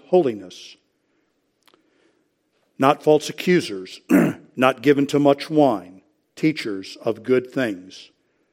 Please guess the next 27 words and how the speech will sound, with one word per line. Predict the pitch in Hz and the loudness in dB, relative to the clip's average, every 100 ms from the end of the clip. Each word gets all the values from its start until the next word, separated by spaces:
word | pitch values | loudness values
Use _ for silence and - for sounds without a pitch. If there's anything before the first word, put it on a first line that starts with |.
| _ _ _ _ | _ _ _ _
that | 135 135 | -2 6
they | 185 | 6
may | 226 151 | 6 2
be | 123 123 | 4 2
able | 117 120 | 2 -2
to, | - 127 | -8 0
that | 123 135 | 2 6
they | 160 | 6
may | 190 151 | 6 2
teach | 143 - 151 - | 2 -2 -4 -2
the | 156 | -2
young | 147 175 196 | 4 4 4
women | 120 104 92 92 | 0 -4 -10 -8
to | 127 | -8
be | 123 | -6
sober, | 131 - 175 127 95 90 _ _ _ _ _ _ _ _ _ _ - - | -6 0 2 2 -8 -14 _ _ _ _ _ _ _ _ _ _ -20 -8
to | 123 | -4
love | 120 117 | -4 -2
their | 127 135 | -4 0
husbands, | 135 135 - 98 90 - _ _ _ _ _ | 0 -2 -6 -14 -14 -20 _ _ _ _ _
to | - | -10
love | 110 113 110 | -4 -4 -2
their | 127 127 | -2 -2
children, | 127 160 151 107 92 87 _ _ _ _ _ - | -2 0 0 0 -16 -20 _ _ _ _ _ -20
to | 101 | -12
be | 110 | -12
discreet, | 110 123 - - 156 113 - | -8 -10 -8 2 2 2 -6